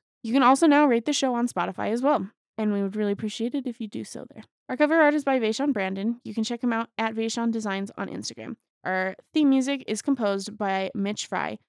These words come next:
Follow him at Firefry underscore on Instagram and Mitch Fry Music on YouTube. Thanks again for listening, everybody.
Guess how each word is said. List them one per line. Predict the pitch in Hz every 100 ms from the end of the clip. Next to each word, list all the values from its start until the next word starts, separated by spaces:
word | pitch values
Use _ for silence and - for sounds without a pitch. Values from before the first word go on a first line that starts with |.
| _ -
Follow | 220
him | 247 240 233 233 _ _
at | 208 220 -
Firefry | 233 214 214 226 226 214 190 190 233 - _ -
underscore | 196 190 - 190 185 -
on | 247
Instagram | 220 214 214 202 214 226 _ _
and | 202 190 -
Mitch | 214 226 -
Fry | 226 226
Music | 208 190 185 -
on | 202 190
YouTube. | 180 - - _ _
Thanks | 269 294 320
again | 285 285
for | 302
listening, | 294 220 214 208 214
everybody. | 208 226 220 226 262